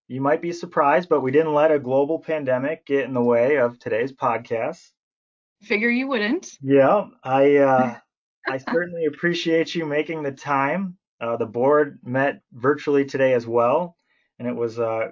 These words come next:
Speaker 1: quite a long meeting filled with a pretty full agenda. So certainly appreciate it.
Speaker 2: Not a problem.
Speaker 1: I, uh, I know it's hard to believe that last time we did this in February, it was in person, so it's certainly a different world now.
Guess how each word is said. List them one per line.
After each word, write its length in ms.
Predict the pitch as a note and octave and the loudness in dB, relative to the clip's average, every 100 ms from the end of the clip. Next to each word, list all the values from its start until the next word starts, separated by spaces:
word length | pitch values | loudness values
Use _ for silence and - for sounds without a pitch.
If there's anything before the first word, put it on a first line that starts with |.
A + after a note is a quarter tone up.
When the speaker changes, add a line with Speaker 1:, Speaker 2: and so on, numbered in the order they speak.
| _ | _
Speaker 1:
quite 240 | D3+ D#3 | 2 4
a 40 | C#3 | 4
long 300 | C3 C3+ C#3 | 4 4 2
meeting 480 | C3 C#3 E3+ D#3 C3 - | 0 0 -2 -6 _ -4
filled 160 | B2+ | -2
with 160 | B2 A#2+ | -2 -8
a 40 | |
pretty 220 | A#2+ C#3 | -8 -8
full 300 | B2 - B2+ | -8 -6 -2
agenda. 600 | B2 A2+ A#2+ B2 A#2+ C#3+ - _ _ _ _ _ | -2 -2 -2 0 2 0 -4 _ _ _ _ _
So 400 | - - A#2+ A#2 | -6 2 4 2
certainly 440 | A2+ D3 C#3 B2+ B2 | 0 0 0 0 -2
appreciate 680 | A#2+ C3 B2 - G#2+ G#2 G#2+ | -2 -6 -4 -4 -2 0 0
it. 200 | C3 - _ _ _ _ _ _ _ G2+ | -2 -4 _ _ _ _ _ _ _ -18
Speaker 2:
Not 140 | G2+ | -8
a 40 | |
problem. 300 | A#2+ B2+ B2 | 0 2 2
Speaker 1:
I, 40 | A#2+ | -2
uh, 100 | A#2 - _ _ _ _ _ _ | -4 -8 _ _ _ _ _ _
I 40 | C3+ | -4
know 160 | D3 | 0
it's 100 | C3+ | 0
hard 200 | C3+ C#3 | 2 0
to 80 | C#3+ | 0
believe 320 | B2 B2+ C#3 | -2 0 0
that 280 | C#3 A#2+ G2+ - _ - | 2 2 0 -10 _ -4
last 280 | B2 B2+ | -4 -4
time 300 | - C3+ B2 | -2 -2 0
we 100 | A#2 | -2
did 160 | A#2+ B2 | -4 -4
this 160 | B2 A#2+ | -6 -8
in 80 | |
February, 560 | A2 D#3+ E3+ B2 A#2 C3 | -4 -2 0 2 2 2
it 80 | B2+ | -2
was 100 | A#2 | -8
in 120 | A2+ | -10
person, 460 | - C#3+ C#3 G#2+ A#2+ | -2 -2 -2 -8 -8
so 280 | B2 G#2+ | -4 -2
it's 120 | G#2 - | -2 -2
certainly 460 | D3+ D3 C3 B2+ | -2 0 -4 -2
a 60 | A#2 | 0
different 380 | C3 C3 B2+ A#2 | -2 0 -2 0
world 360 | A#2+ B2 A#2 | 2 4 2
now. 480 | G#2+ A#2 G#2+ G2 A#2 | 0 -2 0 -2 -6